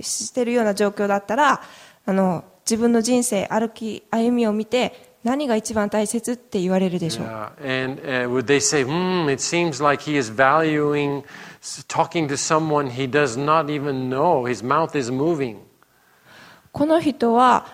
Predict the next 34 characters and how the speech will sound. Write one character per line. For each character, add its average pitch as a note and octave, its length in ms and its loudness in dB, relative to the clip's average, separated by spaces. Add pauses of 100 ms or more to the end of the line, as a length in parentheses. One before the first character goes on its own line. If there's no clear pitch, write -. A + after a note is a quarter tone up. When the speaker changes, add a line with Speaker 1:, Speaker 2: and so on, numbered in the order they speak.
(280)
Speaker 1:
口 D4+ 280 -2
は C#4 220 4
動 C#4 200 2
い B3+ 80 0
て A3 140 -6
て、 G#3+ 400 2
自 A3 180 -4
分 B3+ 160 2
が A#3+ 100 4
全 B3 180 2
然 C4 120 0
知 C#4 180 -2
ら C#4 100 0
な D4 140 0
い C#4 40 2
よ C4 40 2
う A#3+ 40 2
な A3+ 100 2
人 A3+ 200 -2
を A3+ 80 2
大 A#3 240 2
切 A#3+ 280 -4
っ A#3 60 -4
て G3+ 200 -2
言 G3 100 2
っ - 40 0
て G#3+ 180 4
る G#3 140 4
み G3 160 2
た G3 160 2
い - 20 0
だ F3+ 140 0
な」 F#3 180 2
っ - 0 -